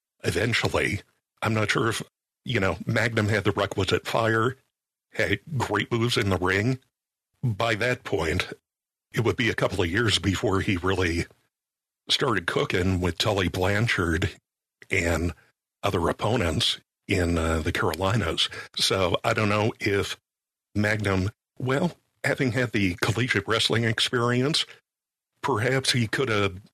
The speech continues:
you know, been in the Intercontinental title picture through, like,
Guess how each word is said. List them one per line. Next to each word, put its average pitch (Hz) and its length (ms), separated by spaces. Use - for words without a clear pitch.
you 117 160
know, 92 180
been 107 220
in 98 160
the 95 240
Intercontinental 92 800
title 82 360
picture - 640
through, 90 500
like, 82 420